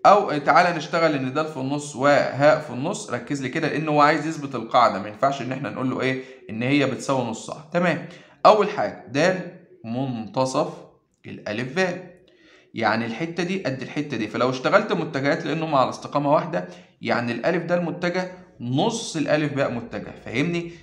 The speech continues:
يبقى الألف ده الاتجاه بيساوي نص الألف باء متجه. جميل كده؟ جميل. طيب نفس الفكرة هاء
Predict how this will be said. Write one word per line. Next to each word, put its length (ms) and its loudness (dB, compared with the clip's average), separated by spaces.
يبقى 180 -2
الألف 680 -2
ده 200 -2
الاتجاه 680 0
بيساوي 420 -2
نص 460 -2
الألف 580 -6
باء 340 -2
متجه. 600 -2
جميل 240 -6
كده؟ 300 -2
جميل. 380 -4
طيب 240 -2
نفس 240 -2
الفكرة 420 -4
هاء 640 0